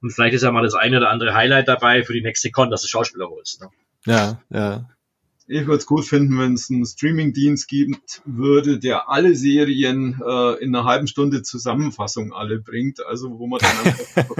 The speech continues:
Speaker 2: <laughs>
Speaker 3: Star Wars in thirty Minutes und jede Serie kannst du dir dann in dreißig Minuten reinziehen und weißt dann, worum's geht, damit man, äh, überall noch mitreden kann oder sonst was auch.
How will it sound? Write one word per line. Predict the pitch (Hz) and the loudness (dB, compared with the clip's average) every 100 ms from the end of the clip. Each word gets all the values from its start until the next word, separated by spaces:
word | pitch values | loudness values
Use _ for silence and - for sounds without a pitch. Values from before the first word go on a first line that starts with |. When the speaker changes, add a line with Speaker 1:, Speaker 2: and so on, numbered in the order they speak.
| 127 | -8
Speaker 2:
<laughs> | - 127 | -8 -10
Speaker 3:
Star | - - 160 | -4 0 2
Wars | 147 143 | 0 2
in | 139 | 0
thirty | 131 135 151 156 156 | 0 0 0 2 -2
Minutes | 131 160 180 170 - | 0 0 0 -4 -6
und | 127 117 | -8 0
jede | 143 165 160 | 2 4 2
Serie | 147 127 160 175 165 147 | 2 2 4 6 4 2
kannst | 170 175 - | 0 0 -2
du | 127 | 0
dir | 139 | 0
dann | 131 123 | 2 0
in | 131 | 0
dreißig | 120 113 139 135 | -2 0 0 0
Minuten | 127 131 160 143 | -2 -2 -2 -4
reinziehen | 113 113 165 - 135 135 | -4 -2 -2 -2 -6 -8
und | 120 117 | -8 -6
weißt | - 143 - - | -4 -4 -4 -2
dann, | 135 120 | 0 0
worum's | 117 113 143 139 120 - | -4 -6 -2 -2 -2 -6
geht, | 117 139 151 - - - - _ - | 0 2 0 -12 -20 -20 -20 _ -4
damit | 120 131 - | 0 0 2
man, | 120 117 117 | 2 4 2
äh, | 110 120 117 117 123 120 - - | 0 2 4 2 0 -4 -16 -8
überall | 143 131 110 120 | -4 -2 0 2
noch | 123 | 4
mitreden | 127 127 117 110 110 | 2 0 -2 0 -2
kann | 107 107 | -2 -6
oder | 113 107 107 101 | -6 -4 -6 -6
sonst | 104 117 120 - | -6 -6 -6 -8
was | 101 - | -10 -10
auch. | 98 101 _ | -16 -20 _